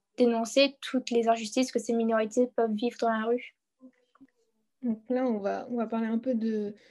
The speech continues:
Speaker 2: de Clermont, donc, euh, de notre ville. Est-ce que depuis que vous collez, vous vous sentez, euh, vous avez l'impression de mieux l'habiter, de prendre possession un petit peu de, de la ville ?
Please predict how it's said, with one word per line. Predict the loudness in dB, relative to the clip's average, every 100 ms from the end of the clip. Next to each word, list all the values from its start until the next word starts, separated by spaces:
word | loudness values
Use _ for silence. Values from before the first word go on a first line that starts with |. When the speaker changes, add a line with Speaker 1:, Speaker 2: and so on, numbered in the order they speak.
| _ _
Speaker 2:
de | -8
Clermont, | -4 -2 2 4 2 0
donc, | -4 -6 -8
euh, | -8 -10 -6
de | -2
notre | 2 2 2 0
ville. | 0 0 -2 -4
Est-ce | -6 -6 -2
que | -2
depuis | 0 -2 -4
que | -2
vous | -4
collez, | 0 4 4 2 -6 -20 _ _
vous | -2
vous | 0 0
sentez, | 0 -2 0 2 4 4
euh, | 4
vous | 0 0
avez | 0
l'impression | 0 0 -4 4 4 4 -6 -20 _ -2
de | 4
mieux | 8 8
l'habiter, | 8 6 4 2 0 0 _ -6
de | -4 -4 -10
prendre | -4 -2 0
possession | -2 -2 -2 0 0 2
un |
petit | 0 -2
peu | -2 -2
de, | -2 -4 -4
de | -2
la | 0 -2
ville ? | -2 -2 -4